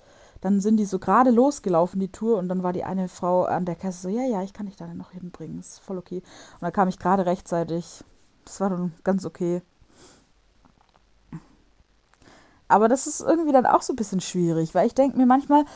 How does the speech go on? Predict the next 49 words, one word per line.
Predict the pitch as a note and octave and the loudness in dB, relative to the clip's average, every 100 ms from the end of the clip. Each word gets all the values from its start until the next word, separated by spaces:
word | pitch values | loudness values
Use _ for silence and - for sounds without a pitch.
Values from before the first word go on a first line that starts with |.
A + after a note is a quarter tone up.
| - - _ | -20 -20 _
es | - | 0
ist | A#3+ B3 | 2 0
richtig | E4 E4+ - - | 0 -2 -10 -2
cool, | B3 D4 | 0 2
weil | B3 G3 | 4 2
ich | A#3+ | 2
hab | A#3 | 0
einfach | A3 A3 G#3 - - | 0 0 -2 -4 -6
ein | |
Fahrrad | G3+ - F#3 G3+ B3+ C#4 | -6 2 2 6 4 2
zur | - - A3+ | -4 -4 -4
Verfügung, | G#3+ - A#3 A#3+ B3+ C4+ C#4+ - - _ - | -4 0 2 4 4 4 2 -6 -20 _ -2
das | A#3 A#3 | -2 0
ich | - | 0
irgendwo | - C4+ B3+ A3+ A3 - _ _ _ - | 4 6 6 6 4 2 _ _ _ 2
a-, | G3+ - | 2 4
anders | A3+ D#4 A#3 - | 2 4 4 4
abstellen | B3+ - - F3 F3 F3+ | 0 0 -2 2 2 0
kann | - F#3+ A3 B3+ _ _ _ | -2 0 0 -2 _ _ _
und | - - | 0 4
nicht | A#3+ C4 | 4 4
wieder | B3+ A#3 A3 | 4 4 2
mit | A3 | -2
zurückbringen | - A#3 C4+ - F#3+ F3+ | -2 -2 -2 -4 -4 -2
muss. | F3 F3 | -2 2
Also | F3+ G3 | 2 2
ich | G3+ | 0
muss | G3 B3+ | 2 4
dann | B3+ A#3+ | 6 6
nicht | C4 | 4
irgendwie | A3 A3+ | 4 2
so | A3 G#3+ | 2 0
im | G#3 | 2
Vorhinein | A#3 B3 A3 G#3 | 4 4 4 2
planen, | G#3+ A3 A#3+ | 4 6 6
so, | G#3 | 4
"Ja, | G3 G3 | 4 4
heute | G#3 G3 | 2 2
Morgen | G#3 A3 A#3+ | 4 4 4
fahr | - | 2
ich | G3+ | 0
mit | G3+ | 0
dem | F#3+ F#3+ | -4 -4
Fahrrad | - A#3 B3+ B3 | 0 2 2 0
irgendwie, | A#3+ A#3+ A#3 A#3 - - - _ - | 0 0 0 -4 -8 -20 -20 _ -2
äh, | G#3 A3 G3+ | 0 2 2
dort | A3+ A#3 | 2 2
und | A3+ | 2
dorthin." | A#3+ C4 C#4 C#4 | 2 2 2 2